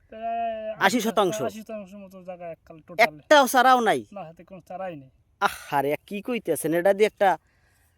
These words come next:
Speaker 2: ডাকাতি হইছে আপনাদের সাথে। দুই কেনি জায়গায় দুইজন আপনারা দিছেন?
Speaker 1: হ্যাঁ, দুইজনে শেয়ারে দিছি।
Speaker 2: শেয়ারে দুই কেনি জায়গায় দিছেন?
Speaker 1: হ্যাঁ।
Speaker 2: আধ গানি জায়গার
Speaker 1: আধ গানি জায়গার চারা এককাল টোটালে মারা গেছে।
Speaker 2: টোটালে নাই?
Speaker 1: না।
Speaker 2: তো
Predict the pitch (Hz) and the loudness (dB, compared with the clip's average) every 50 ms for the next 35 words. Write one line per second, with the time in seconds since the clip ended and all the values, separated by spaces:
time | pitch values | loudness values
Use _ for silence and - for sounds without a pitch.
0 | _ _ _ _ _ _ - 113 107 165 185 196 - 233 226 - - 254 262 233 | _ _ _ _ _ _ -12 -2 4 6 6 6 6 4 2 2 2 -4 -4 -2
1 | 185 185 165 - 170 165 147 151 135 - - - 127 - 117 113 113 131 165 202 | 0 -2 -2 -2 -2 -4 -4 -4 -6 -8 -8 -12 -12 -10 -10 -12 -6 -4 -4 -4
2 | 180 233 233 240 240 208 220 214 208 233 226 190 196 214 202 247 247 220 208 208 | 0 -2 -2 -2 0 4 4 4 4 4 0 0 -2 -4 -2 -2 -2 -2 -2 -2
3 | 202 185 175 160 165 147 - 135 104 90 - 233 247 226 196 202 214 202 247 254 | -2 -2 -2 -2 -4 -10 -10 -12 -14 -12 -6 -6 -6 -6 -8 -14 -18 -14 -12 -10
4 | 240 240 226 220 214 202 185 - - 196 202 208 208 202 196 185 139 143 147 _ | -8 -6 -6 -6 -8 -10 -14 -20 -14 -6 -6 -6 -6 -6 -12 -16 -20 -20 -20 _
5 | _ _ _ _ _ _ _ _ - - 147 175 190 202 214 233 240 240 202 185 | _ _ _ _ _ _ _ _ -8 0 2 4 4 4 4 4 2 0 2 0
6 | 196 202 185 220 226 233 208 226 214 208 226 220 190 196 214 196 - 233 240 262 | 0 2 2 2 2 2 2 2 4 4 4 0 2 0 -2 -2 0 0 0 0
7 | 262 254 - _ _ _ _ - 214 202 180 170 - _ _ _ _ _ _ _ | 0 -4 -10 _ _ _ _ -20 -20 -20 -20 -20 -20 _ _ _ _ _ _ _
8 | _ _ - 135 165 175 170 170 202 208 220 214 190 190 196 196 185 202 220 247 | _ _ 0 2 2 2 2 2 2 4 4 4 6 6 6 6 6 4 4 4
9 | 269 285 - 196 226 233 240 240 254 240 240 214 - 240 240 254 269 262 226 _ | 2 0 -4 -12 -18 -16 -12 -12 -10 -10 -10 -8 -4 -4 -4 -2 -2 -6 -6 _
10 | - 214 180 - 190 180 196 190 190 180 175 170 170 175 170 156 - - _ _ | -10 -16 -16 -16 -14 -12 -12 -12 -12 -12 -12 -12 -12 -12 -12 -14 -20 -20 _ _
11 | _ _ - 190 185 175 190 190 190 190 165 160 151 131 107 98 - - 185 180 | _ _ -4 -2 2 4 6 6 6 6 6 4 2 2 0 -4 -10 -18 -20 -20
12 | 156 _ _ - - | -20 _ _ -18 -14